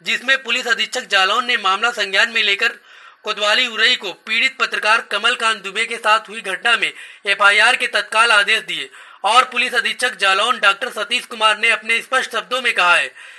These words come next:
कि पत्रकारों के साथ अभद्रता व गाली गलौज करने वाले लोगों को किसी भी सूरत में नहीं बख्शा जाएगा। निश्चित तौर पर उनके खिलाफ कड़ी से कड़ी कार्रवाई की जाएगी।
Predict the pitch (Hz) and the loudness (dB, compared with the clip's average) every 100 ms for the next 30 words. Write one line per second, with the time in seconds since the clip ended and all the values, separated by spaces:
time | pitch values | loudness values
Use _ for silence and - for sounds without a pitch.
0 | - - 247 220 208 208 208 226 269 262 | -20 -10 -6 -4 -2 0 2 2 0 0
1 | 240 240 - 208 214 214 - 247 240 196 | 0 0 -2 -4 -4 -4 2 2 4 2
2 | 202 240 226 226 233 233 208 220 196 202 | 2 2 2 2 2 -2 0 2 2 0
3 | 180 - - _ 190 202 220 254 262 202 | -4 -10 -20 _ -6 -4 -2 -4 -4 -6
4 | 208 208 254 262 226 226 240 240 220 202 | -6 -6 -4 -4 -4 -4 -2 -2 -2 -2
5 | 233 220 214 190 165 139 131 _ - 185 | 0 -2 -2 -2 -2 -4 -8 _ -20 -8
6 | 220 220 285 - 240 262 240 220 208 214 | -8 -4 -6 -2 2 2 2 -2 -4 -6
7 | 254 220 214 240 - 220 240 240 233 208 | -6 -2 2 2 2 -2 0 -2 -4 -2
8 | 214 247 226 202 208 233 220 180 160 143 | 0 0 0 0 0 -2 -2 0 0 -2